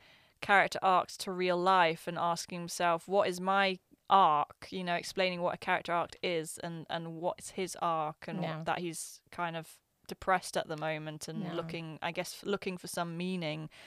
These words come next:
Speaker 1: by trying to, uh, apply the rules of
Speaker 2: Script writing.
Speaker 1: script writing to real life.
Speaker 2: Yeah, yeah. I found that, I think it's Paulie, the name of that, that mobster is the old guy,
Speaker 1: Mm,
Speaker 2: no?
Speaker 1: yeah, yeah.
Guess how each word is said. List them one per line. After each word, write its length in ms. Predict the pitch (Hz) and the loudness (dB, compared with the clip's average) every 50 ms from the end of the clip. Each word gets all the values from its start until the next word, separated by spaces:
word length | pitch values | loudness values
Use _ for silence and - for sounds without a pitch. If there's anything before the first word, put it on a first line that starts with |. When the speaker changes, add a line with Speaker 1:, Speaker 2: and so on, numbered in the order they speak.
| - - - - | -20 -20 -14 -4
Speaker 1:
by 120 | 285 175 | -4 -4
trying 400 | 170 - - 180 180 180 180 170 - - - | -4 -2 -2 0 0 0 0 -2 -6 -8 -6
to, 260 | 170 170 165 160 160 _ _ _ _ _ _ _ _ _ _ _ _ _ - | -6 -4 -4 -6 -8 _ _ _ _ _ _ _ _ _ _ _ _ _ -6
uh, 300 | 185 175 170 170 165 156 | -2 -2 0 0 0 -2
apply 760 | - - - - - 185 170 165 160 160 160 160 165 160 160 _ - _ - | -2 -4 -8 -6 -4 -2 0 2 4 4 4 2 0 -2 -6 _ -16 _ -10
the 100 | - 180 | -10 -8
rules 460 | 170 175 175 175 170 170 165 160 - | -4 -4 -2 -2 -2 -4 -6 -4 -4
of 360 | 170 165 160 160 - - - - | -4 -4 -4 -6 -10 -18 -16 -10
Speaker 2:
Script 360 | - - - - 214 208 185 | -10 -8 -2 0 0 0 0
writing. 360 | 180 170 170 170 165 170 170 165 | 0 2 2 2 4 2 2 2
Speaker 1:
script 240 | 165 202 170 139 - | 2 2 2 2 2
writing 440 | 185 180 170 160 - - 180 160 160 | 4 4 4 4 2 0 -6 -6 -8
to 160 | - - 170 | -8 -8 -6
real 180 | 170 170 165 165 | -4 -2 -2 0
life. 540 | 160 165 160 160 165 156 156 165 - - - | 0 2 2 2 2 0 -2 -6 -12 -16 -6
Speaker 2:
Yeah, 340 | - 196 185 185 185 180 180 185 190 190 196 | -2 0 0 2 2 0 -2 -4 -6 -4 0
yeah. 280 | 214 202 190 185 180 - | 2 2 2 2 2 4
I 100 | 233 226 | 4 8
found 220 | 254 311 311 294 | 8 8 8 10
that, 160 | 277 262 247 247 | 8 8 8 6
I 220 | 233 - - 262 262 | 2 2 4 4 6
think 200 | - 339 349 359 | 6 4 4 4
it's 180 | 339 - - | 0 -2 -4
Paulie, 580 | - - 233 247 269 285 320 339 339 339 349 339 294 254 | -4 2 6 6 6 6 6 4 2 2 0 0 -2 -2
the 140 | 247 233 | 0 0
name 240 | 226 233 233 240 247 | 2 2 2 2 0
of 100 | 247 240 226 | 0 -2 -2
that, 140 | 240 233 226 - | -4 -4 -4 -6
that 220 | 240 226 220 208 | -4 -2 0 2
mobster 360 | 214 214 214 233 233 - - 240 | 2 4 4 4 2 2 -2 0
is 120 | 226 208 | 0 2
the 120 | 226 220 | 2 2
old 280 | 226 220 220 214 208 214 | 4 4 4 4 4 4
guy, 280 | 214 208 208 202 190 190 | 6 6 6 6 6 4
Speaker 1:
Mm, 60 | 190 | 4
Speaker 2:
no? 280 | 196 202 214 226 240 - | 2 4 2 2 2 2
Speaker 1:
yeah, 340 | 202 208 202 196 190 185 185 | 4 4 6 6 6 4 4
yeah. 240 | 180 180 175 170 | 4 4 4 4